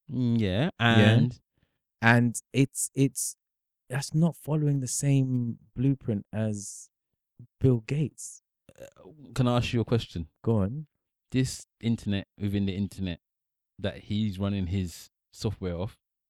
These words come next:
Speaker 1: or running his whatever, his his social network off.
Speaker 2: Yeah.
Speaker 1: What, what's it running on? Most, most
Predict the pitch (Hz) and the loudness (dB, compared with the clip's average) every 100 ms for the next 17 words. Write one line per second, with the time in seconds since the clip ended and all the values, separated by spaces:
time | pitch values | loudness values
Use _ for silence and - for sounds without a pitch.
0 | _ _ _ _ _ _ _ _ _ _ | _ _ _ _ _ _ _ _ _ _
1 | _ 98 98 98 95 87 95 85 87 87 | _ -4 -2 0 -2 -2 -4 -6 -10 -6
2 | 98 92 90 98 92 - _ - 104 92 | -4 -4 -4 -6 -8 -10 _ -8 -6 -4
3 | 107 98 95 98 92 90 92 131 - 110 | -2 -2 -2 -4 -6 -6 -6 -6 -8 -2
4 | 92 92 151 92 104 110 113 71 98 92 | -2 -2 -6 -4 -4 0 -2 -2 -4 -4
5 | 82 85 - _ 90 90 - - 95 92 | -6 -8 -14 _ -4 -4 -6 -10 -6 -6